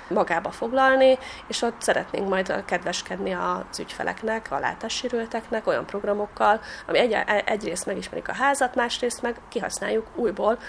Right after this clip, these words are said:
azt a háromszáz fős, teljesen megújult kultúrtermet, ami ugye azért nekünk, és itt a környéken is egy nagy kincs, mert most, hogy nincs, ezt látjuk, hogy ha programot szeretnénk szervezni,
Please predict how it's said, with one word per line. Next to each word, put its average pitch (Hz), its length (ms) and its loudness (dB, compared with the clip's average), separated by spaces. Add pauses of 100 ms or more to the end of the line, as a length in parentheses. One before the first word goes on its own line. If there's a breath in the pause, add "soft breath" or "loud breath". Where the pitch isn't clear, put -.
(100)
azt - 160 -8
a 185 40 -2
háromszáz - 560 0
fős, - 340 -4 (440)
teljesen 202 460 2
megújult 220 460 -2
kultúrtermet, 202 880 0 (600 loud breath)
ami 190 220 4
ugye 180 460 4
azért 170 300 -2
nekünk, 190 540 -2
és 190 160 -6
itt - 120 -8
a - 60 -8
környéken 240 520 2
is 190 160 -4
egy 196 80 -2
nagy 196 280 -2
kincs, - 300 -8 (260 loud breath)
mert - 140 -4
most, 233 200 2
hogy - 160 -2
nincs, 294 320 0 (440 loud breath)
ezt 190 220 0
látjuk, 226 460 2
hogy 180 140 -6
ha 202 80 -6
programot 220 400 2
szeretnénk - 400 -4
szervezni, 247 680 2